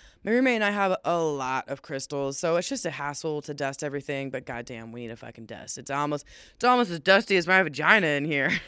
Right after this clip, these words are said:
<laughs> No, I've actually had some enjoyable sex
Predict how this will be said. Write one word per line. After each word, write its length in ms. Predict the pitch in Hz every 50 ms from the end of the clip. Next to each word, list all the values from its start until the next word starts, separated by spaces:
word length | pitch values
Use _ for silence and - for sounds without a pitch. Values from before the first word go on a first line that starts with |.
| - - -
<laughs> 80 | 269 - - - 330 - - 427 - - 466 - - - - - _ - - _ _ - - _ _ - - _ _ - - _ _ _ _ _ - 622 659 - - - - 403 - - - _ - - - - _ _ - 453 370 285 - - 226 - - - - - - - - 220 -
No, 140 | 247 277 294
I've 220 | 302 302 294 277
actually 420 | 285 285 311 302 - 339 359 370 381
had 280 | 339 302 277 277 240
some 400 | 233 - 285 269 262 262 254 247 -
enjoyable 560 | - 226 233 208 214 214 208 208 190 196 196
sex 440 | - - 185 170 147 - - -